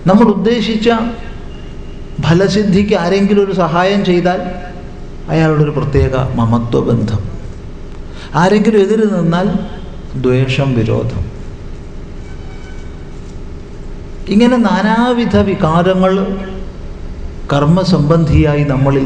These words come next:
ജനിക്കുന്നു. ഇതിനൊക്കെ കാരണം കർമ്മങ്ങളിലുള്ള സംഘമാണ്, മമത്വ സംഘം, എൻ്റെ,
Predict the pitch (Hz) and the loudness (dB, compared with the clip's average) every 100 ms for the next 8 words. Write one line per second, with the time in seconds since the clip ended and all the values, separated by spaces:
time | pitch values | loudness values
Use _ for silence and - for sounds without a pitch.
0 | 117 117 113 107 98 - - - - - | 2 2 0 -2 -4 -4 -8 -10 -10 -10
1 | - - - - - - - - - - | -10 -12 -12 -12 -10 -10 -10 -10 -12 -12
2 | - - - - - - - - - 165 | -10 -10 -12 -12 -12 -10 -12 -12 -2 2
3 | 180 151 180 185 131 120 131 131 104 104 | 4 2 0 0 2 2 2 2 0 -2
4 | - - - - - - - - - - | -4 -6 -8 -6 -8 -8 -10 -10 -10 -10
5 | - - - 127 123 156 160 135 131 120 | -8 -4 0 2 4 4 4 2 2 2
6 | 120 135 - - - - 113 120 117 - | 2 0 -2 -2 -4 -2 0 0 0 -2
7 | - - - - - - - - - - | -4 -8 -8 -10 -12 -12 -10 -8 -8 -8
8 | - - - - - - - - 117 117 | -8 -10 -10 -8 -8 -8 -8 -6 -2 0
9 | 123 143 127 135 117 - 90 117 113 - | 2 0 0 -2 0 0 0 0 0 -4
10 | - - - - - - - - - - | -4 -6 -8 -10 -10 -10 -8 -8 -8 -10
11 | - - - - - - - 113 113 123 | -10 -8 -8 -8 -8 -6 0 2 2 2
12 | 120 139 | 4 4